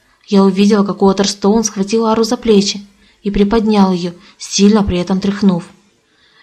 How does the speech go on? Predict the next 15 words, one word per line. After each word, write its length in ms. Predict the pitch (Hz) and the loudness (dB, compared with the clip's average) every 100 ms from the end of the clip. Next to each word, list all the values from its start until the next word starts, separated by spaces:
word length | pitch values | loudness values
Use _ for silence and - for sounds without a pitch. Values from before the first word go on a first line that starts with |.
| - | -6
Эффект 560 | 226 220 254 269 - | -4 -2 -2 -4 -6
был 140 | - 226 | -2 0
достигнут, 640 | 226 233 220 202 190 - _ _ - | 0 -2 -4 -2 -4 -8 _ _ -2
девушка 380 | 190 202 202 202 | 2 2 2 -2
закричала, 840 | 202 202 202 - 202 233 208 - - _ | 0 0 0 2 2 0 -4 -8 -20 _
и 100 | - | -4
тут 300 | 196 226 240 | -2 -2 -2
появился 520 | 277 262 254 254 - 226 | -4 -2 -2 -4 -4 -2
главный 500 | 202 190 185 185 185 | 0 2 2 0 0
герой 360 | 185 185 220 | 0 2 2
нашего 380 | 208 185 - 190 | 2 0 -2 -4
спектакля. 680 | 196 208 202 196 185 185 196 - _ _ _ _ _ _ _ _ - | -4 -6 -2 -2 -2 -8 -14 -20 _ _ _ _ _ _ _ _ -12
"Что 340 | - - 214 | -10 -2 2
здесь 220 | 202 214 | 2 0
происходит?" 760 | - 233 233 - 254 202 185 | 2 2 2 2 2 2 0